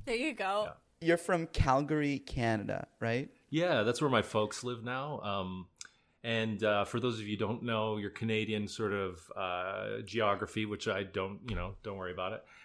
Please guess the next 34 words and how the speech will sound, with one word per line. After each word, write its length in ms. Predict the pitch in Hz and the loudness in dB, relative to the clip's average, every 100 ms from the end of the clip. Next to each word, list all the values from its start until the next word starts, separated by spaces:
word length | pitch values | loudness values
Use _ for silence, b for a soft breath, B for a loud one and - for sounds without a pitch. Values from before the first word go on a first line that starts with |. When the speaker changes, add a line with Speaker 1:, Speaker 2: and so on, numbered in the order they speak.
| B | B
Speaker 2:
Um, 240 | 110 110 107 - | 4 4 2 -4
it's 160 | 131 - | -8 0
basically 460 | 110 147 135 123 | 4 4 4 2
directly 400 | 113 110 107 110 | 4 4 4 2
north 320 | 101 98 101 101 | 2 2 0 -2
of 100 | 90 | -4
Montana. 540 | 90 85 95 85 82 | -4 -4 -6 -8 -10
It 100 | 101 | -14
feels 300 | - 143 123 | 0 2 2
a 60 | 104 | 2
lot 200 | 95 98 | 0 -2
like 200 | 90 - | -4 -6
Montana. 460 | 87 90 90 92 95 | -8 -8 -10 -10 -10
So 380 | - 101 92 - B B | -6 -6 -6 -12 B B
my 80 | 110 | 0
folks 300 | 123 139 - | 4 4 4
live 100 | 135 | 2
in 80 | 117 | 2
Calgary, 400 | 110 107 110 117 | 4 4 2 0
but 160 | 110 | 2
I 40 | 104 | 2
was 140 | 101 | 0
born 280 | 87 107 113 | -2 0 0
and 160 | 113 101 | 0 -2
raised 300 | 98 98 104 | -4 -4 -6
in 80 | 95 | -6
a 80 | |
tiny 340 | 90 98 101 104 | -6 -8 -8 -8
town 300 | - 92 95 | -8 -8 -8
called 220 | 85 85 | -8 -6
Stettler, 500 | - 110 - 117 104 98 | -6 -6 -6 -6 -6 -8
Alberta, 420 | 95 98 90 92 - B B B - | -6 -6 -6 -10 -14 B B B -6
um, 480 | 95 95 90 92 - | -2 -2 -4 -10 -12
Canada, 500 | - 92 87 82 | -10 -8 -8 -10